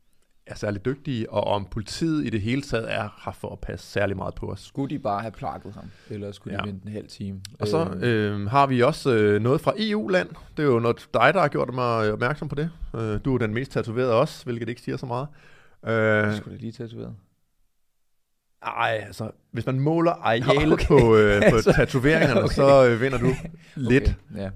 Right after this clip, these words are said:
Speaker 2: vi, øh,
Speaker 1: øh, med et mulehår. Men i hvert fald så, øhm, vil E U tvinge tatovørerne til alle mulige ting,
Speaker 2: Mm.
Speaker 1: og, øh, man kan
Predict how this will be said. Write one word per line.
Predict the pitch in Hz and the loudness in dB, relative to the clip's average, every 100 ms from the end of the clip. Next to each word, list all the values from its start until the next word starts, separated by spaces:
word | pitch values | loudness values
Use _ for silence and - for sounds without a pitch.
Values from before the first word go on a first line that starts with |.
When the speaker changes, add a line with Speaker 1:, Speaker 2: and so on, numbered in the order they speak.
| - | -8
Speaker 2:
vi, | 117 | -2
øh, | 104 101 101 101 98 92 | 0 2 2 0 -2 -4
Speaker 1:
øh, | 101 | -4
med | 104 | -4
et | |
mulehår. | 107 120 156 120 110 - - - | -4 -4 -4 -4 -6 -8 -20 -8
Men | 131 | -2
i | |
hvert | 143 175 | 0 0
fald | - 147 151 | 4 4 4
så, | - 151 151 135 | 4 6 6 4
øhm, | 110 107 101 95 - _ - | 2 -2 -6 -10 -14 _ -10
vil | 117 | -6
E | 151 151 123 | -4 -2 -2
U | 131 - - | -4 -14 -18
tvinge | - 113 127 | -10 -6 -6
tatovørerne | - 110 101 110 113 98 | -8 -8 -4 -4 -4 -8
til | - - | -8 -6
alle | 113 107 | -6 -4
mulige | 104 104 | -8 -8
ting, | - 190 185 - 120 | -4 -4 -6 -14 -10
Speaker 2:
Mm. | 110 92 | -8 -4
Speaker 1:
og, | 110 110 110 107 | 0 2 4 4
øh, | 101 98 | 4 0
man | 104 | -4
kan | 123 | -4